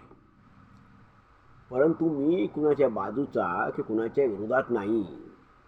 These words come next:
मी कुणाच्या बाजूचा नाही आणि कुणाच्या विरोधातही नाही, कारण मला माझा धर्म हा माणुसकीच्या धर्माची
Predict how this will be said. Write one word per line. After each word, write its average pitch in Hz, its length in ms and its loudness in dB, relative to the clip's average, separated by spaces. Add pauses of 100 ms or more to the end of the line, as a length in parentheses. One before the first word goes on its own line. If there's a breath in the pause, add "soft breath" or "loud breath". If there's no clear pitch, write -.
(960)
मी 131 100 -2
कुणाच्या 123 340 2
बाजूचा 120 420 0
नाही 120 460 -2
आणि 139 120 -2
कुणाच्या 120 400 2
विरोधातही 165 480 6
नाही, 160 220 8 (1900)
कारण 165 320 6
मला 165 380 6
माझा 226 340 10
धर्म 185 300 10 (1700)
हा 147 160 0
माणुसकीच्या 143 600 0
धर्माची 127 300 -2